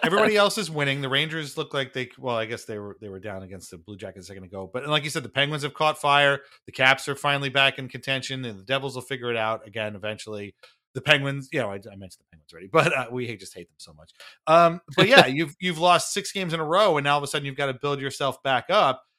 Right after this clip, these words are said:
Speaker 1: But again, like, the Seattle game is on the second of a back-to-back with travel. And then the Calgary game is your last on the road trip. Like, you just wanna get the hell home,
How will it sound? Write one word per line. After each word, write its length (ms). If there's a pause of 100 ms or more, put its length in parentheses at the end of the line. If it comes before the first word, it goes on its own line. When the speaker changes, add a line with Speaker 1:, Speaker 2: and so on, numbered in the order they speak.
(200)
Speaker 1:
But 120
again, 320
like, 320 (120)
the 280
Seattle 320
game 260
is 100
on 80
the 60
second 280
of 60
a 60
back-to-back 560 (220)
with 180
travel. 380 (320)
And 100
then 320 (220)
the 60
Calgary 380
game 200
is 120
your 100
last 240
on 80
the 60
road 200
trip. 160 (220)
Like, 240 (100)
you 120
just 120
wanna 140
get 140
the 40
hell 160
home, 300